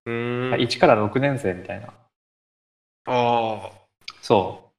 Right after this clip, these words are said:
Speaker 2: う。なんかバラバラにランダムで決められたグループで食べましょうみたいな。
Speaker 1: へー。
Speaker 2: で、
Speaker 1: へー。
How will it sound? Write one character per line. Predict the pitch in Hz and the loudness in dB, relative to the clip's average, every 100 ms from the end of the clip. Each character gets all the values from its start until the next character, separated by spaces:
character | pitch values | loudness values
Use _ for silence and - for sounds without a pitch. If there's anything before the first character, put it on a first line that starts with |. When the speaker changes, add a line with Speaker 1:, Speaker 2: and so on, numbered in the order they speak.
| - | -4
Speaker 2:
う。 | |
な | 123 | 2
ん | |
か | |
バ | 117 135 | 8 8
ラ | |
バ | 147 | 8
ラ | 143 | 6
に | 143 | 6
ラ | 151 | 6
ン | 151 | 6
ダ | 110 | 2
ム | 98 | 0
で | |
決 | 95 113 | -4 -4
め | 104 | 0
ら | 104 | 0
れ | 104 | 2
た | 147 113 - - | 4 4 0 0
グ | 117 | 2
ル | 120 | 2
ー | 117 | 0
プ | |
で | 107 131 113 | 2 4 2
食 | - | -4
べ | 101 | -6
ま | 101 | -4
し | 120 | -2
ょ | |
う | |
み | 110 | -4
た | 117 | -6
い | 92 | -10
な。 | - | -12
Speaker 1:
へ | |
ー。 | - _ _ | -20 _ _
Speaker 2:
で、 | 135 113 | 4 4
Speaker 1:
へ | 101 104 104 | 4 -2 -2
ー。 | 104 | -4